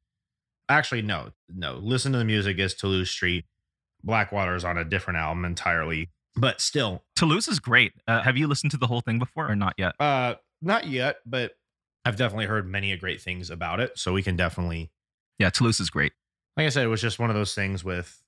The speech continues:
Speaker 1: both the Doobies, Genesis, and Chicago. Oh, and the, uh, Doobie Brothers guy, I think, is John Hartman, I think, is the
Speaker 2: John Hartman.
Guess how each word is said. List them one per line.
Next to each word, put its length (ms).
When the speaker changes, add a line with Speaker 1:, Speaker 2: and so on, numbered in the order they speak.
Speaker 1:
both 400
the 120
Doobies, 800
Genesis, 720
and 520
Chicago. 760
Oh, 220
and 200
the, 420
uh, 120
Doobie 220
Brothers 280
guy, 220
I 40
think, 220
is 140
John 500
Hartman, 400
I 100
think, 240
is 240
the 180
Speaker 2:
John 140
Hartman. 300